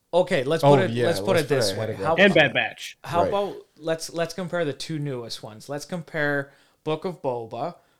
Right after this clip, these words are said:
Speaker 1: and The Mandalorian. Like, in your guys' opinion, which one is better?
Speaker 3: Mando,
Speaker 2: Yeah,
Speaker 3: no
Speaker 2: Mandalorian.
Speaker 3: question.
Speaker 1: Mando? Okay.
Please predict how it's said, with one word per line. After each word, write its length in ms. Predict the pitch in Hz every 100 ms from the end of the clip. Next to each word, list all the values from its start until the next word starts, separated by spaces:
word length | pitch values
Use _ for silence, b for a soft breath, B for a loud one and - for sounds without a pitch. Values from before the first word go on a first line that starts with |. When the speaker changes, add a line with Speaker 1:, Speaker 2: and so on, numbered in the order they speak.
| _ -
Speaker 1:
and 520 | 143 139 127 123 123 _ _ _ _ _ _ _
The 120 | 147
Mandalorian. 720 | 139 135 127 123 127 113 104 107
Like, 240 | 120 - - - _ 147 _ _ _ -
in 220 | 151 139
your 180 | 139 160
guys' 380 | 156 131 110 101
opinion, 460 | - 113 107 110 -
which 560 | 120 120 123 143 143 -
one 420 | 131 123 123 117 - _
is 220 | 123 113
better? 480 | - 113 92 - - _ _ _ _ _ _ _ _ _ _ -
Speaker 3:
Mando, 280 | 143 131 120
Speaker 2:
Yeah, 60 | 113
Speaker 3:
no 220 | 76 127
Speaker 2:
Mandalorian. 60 | -
Speaker 3:
question. 320 | 113 - 135
Speaker 1:
Mando? 440 | 139 139 151 165
Okay. 360 | 131 - -